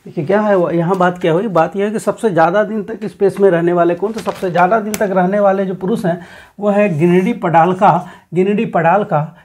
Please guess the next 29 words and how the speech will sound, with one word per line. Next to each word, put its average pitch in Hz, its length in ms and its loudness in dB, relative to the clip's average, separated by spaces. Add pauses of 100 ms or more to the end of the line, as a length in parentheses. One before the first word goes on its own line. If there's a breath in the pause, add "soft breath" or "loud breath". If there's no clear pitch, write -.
ठीक 240 160 -8
है, 170 100 0
जो 175 100 0
रूसी 180 340 -2
अंतरिक्ष 185 380 -2
यात्री 160 260 0
है। 175 60 0
और 170 180 -4
महिला 196 380 2
में 208 140 -4
क्रिस्टिना 196 460 -6
कोच, 185 220 -4
जो 196 100 -2
अमेरिकी 180 400 0
अंतरिक्ष 180 380 -4
यात्री, 185 260 -4
जो 202 100 -4
सबसे 196 300 -6
ज़्यादा 175 240 2
दिन 180 220 0
तक, 262 260 0
अ, - 560 -10 (480)
अंतरिक्ष 185 340 -4
में 185 100 4
रही 175 140 4
थी। 185 180 -2
जैसा 175 200 0
मैंने 202 200 0
कहा 196 260 0